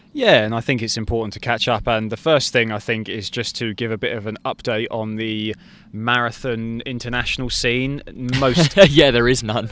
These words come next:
Speaker 1: Uh, well, exactly, yeah. N-, and most notably that New York and Berlin have both called it quits.
Speaker 2: Yep, yeah, New York, all the way in, as we speak, it's, what is it, the twenty-something of June? Both of us
Speaker 1: Twenty-sixth.
Speaker 2: checking our phones.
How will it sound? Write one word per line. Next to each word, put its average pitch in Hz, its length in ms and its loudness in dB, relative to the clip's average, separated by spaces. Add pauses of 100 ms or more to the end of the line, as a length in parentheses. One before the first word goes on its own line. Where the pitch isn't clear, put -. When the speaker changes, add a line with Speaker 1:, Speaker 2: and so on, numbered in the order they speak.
Speaker 1:
Uh, 165 100 -4
well, 147 320 6
exactly, 131 500 4
yeah. 120 200 4
N-, 131 420 -6
and 131 140 -4
most 131 220 0
notably 127 460 0
that 113 180 -2
New 127 180 -2
York 120 400 -2
and 113 220 -4
Berlin 113 540 0
have 101 260 -10
both 110 360 -6 (320)
called 123 220 -2
it 110 120 -10
quits. - 540 -6 (280)
Speaker 2:
Yep, 120 360 2
yeah, 117 260 -2
New 117 140 -4
York, 120 500 -2 (300)
all 135 140 0
the 160 80 -2
way 156 140 4
in, 143 120 -4
as 110 240 0
we 135 100 -6
speak, 120 280 -6
it's, 110 180 -8
what 113 140 -8
is 98 80 -10
it, 92 200 -10
the 101 140 -8 (180)
twenty-something 131 840 -8
of 127 100 -10
June? 135 340 -6
Both 127 80 -12
of - 260 -20
us - 60 -20 (320)
Speaker 1:
Twenty-sixth. 104 160 0
Speaker 2:
checking 104 280 -2
our 98 80 -4
phones. 104 180 -4